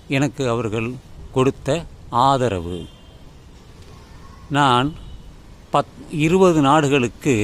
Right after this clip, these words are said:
சென்று வந்துள்ளேன். அந்த இருபது நாடுகளில் பத்தொன்பது நாடுகள் உம்முடி பங்காரு ஜுவல்லர்ஸ் அந்த நகைக்கடையில் வேலை பார்த்த நேரத்தில்தான்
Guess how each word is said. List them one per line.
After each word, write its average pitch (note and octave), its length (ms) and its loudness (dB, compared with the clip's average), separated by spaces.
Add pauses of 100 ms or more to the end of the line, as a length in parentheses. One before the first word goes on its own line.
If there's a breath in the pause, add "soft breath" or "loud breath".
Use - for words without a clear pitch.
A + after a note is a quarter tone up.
(960)
சென்று C#3+ 440 2
வந்துள்ளேன். G2+ 640 -2 (1000)
அந்த C#3+ 300 0 (140)
இருபது F3 460 2
நாடுகளில் A#2+ 640 0 (680)
பத்தொன்பது E3 840 2
நாடுகள் A#2+ 500 0 (1700)
உம்முடி F#3+ 380 4
பங்காரு D3+ 420 4
ஜுவல்லர்ஸ் A2+ 540 0 (720)
அந்த C#3 300 0 (1040)
நகைக்கடையில் C3+ 880 0 (760)
வேலை C#3+ 380 0
பார்த்த B2+ 480 -2
நேரத்தில்தான் A2 880 -2